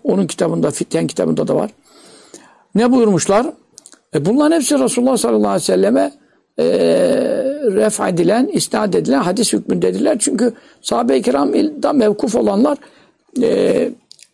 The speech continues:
kendi kafasından, kendi riyeyle, kendi içtihadiyle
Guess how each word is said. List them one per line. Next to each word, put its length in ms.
kendi 280
kafasından, 580
kendi 340
riyeyle, 400
kendi 300
içtihadiyle 640